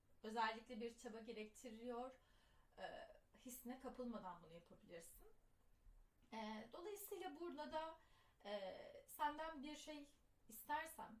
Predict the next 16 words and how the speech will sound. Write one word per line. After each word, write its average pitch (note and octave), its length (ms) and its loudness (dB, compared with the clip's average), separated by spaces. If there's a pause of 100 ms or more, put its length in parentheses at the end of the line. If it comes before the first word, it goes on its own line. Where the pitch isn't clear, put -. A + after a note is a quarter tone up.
isteyecek A#3 480 -4
olursam, A#3+ 500 -2 (540)
kendine F4+ 520 -2
dışarıdan E4+ 600 2
bir D4 100 -2
romandaki D#4 760 2
karaktere D4 800 4 (180)
bakar C4 320 6
gibi G3+ 280 0
bakman. - 480 -2 (600)
Yani C4 440 6
Dorian'a C4 480 6
bakıyoruz, C4 560 0
tutunamayanlardaki A#3+ 1000 0
karaktere B3+ 560 0
bakıyoruz. B3+ 580 -2